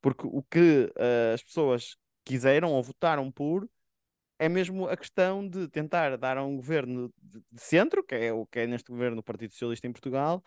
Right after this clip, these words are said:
e não estar dependente de qualquer tipo de, eh, agenda de qualquer dos partidos do, do outro lado. E eu acho que, aliás, uma das questões que eu vi, mu-, uma vez vi um tweet que eu pró-, próprio fiquei a pensar nisso, não sei se uma das grandes falhas, eh,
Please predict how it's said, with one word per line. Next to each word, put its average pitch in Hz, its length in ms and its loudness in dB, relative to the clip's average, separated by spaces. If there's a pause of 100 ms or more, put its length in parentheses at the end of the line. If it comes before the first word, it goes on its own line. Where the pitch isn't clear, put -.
(320)
e 165 80 2
não 175 120 6
estar 180 200 2
dependente 165 540 -2
de - 60 -20
qualquer 165 360 0
tipo - 280 -10
de, 175 540 -2 (680)
eh, 143 140 2 (120)
agenda 165 400 0
de 156 180 -10
qualquer 165 360 -2
dos - 120 -20
partidos 156 360 -8
do, 151 180 -8
do 151 100 -4
outro 160 220 0
lado. 127 260 2 (580)
E 131 440 -4
eu 143 240 6
acho 143 300 4
que, 123 340 -4
aliás, 123 380 2
uma 131 120 -2
das 131 140 -2
questões 131 300 -6
que - 80 -6
eu 120 80 0
vi, 127 140 -2
mu-, 113 260 -4
uma 120 180 0
vez 120 160 -2
vi 120 160 -6
um 120 100 -4
tweet 120 260 -6
que - 60 -12
eu 110 60 -4
pró-, - 240 -6
próprio 113 240 -4
fiquei 113 160 -6
a - 20 -14
pensar 117 280 -8
nisso, 123 280 -8 (320)
não 156 80 -4
sei 156 140 2
se - 100 -6
uma 143 140 2
das 139 140 2
grandes 147 200 -2
falhas, 120 400 0 (200)
eh, - 120 -10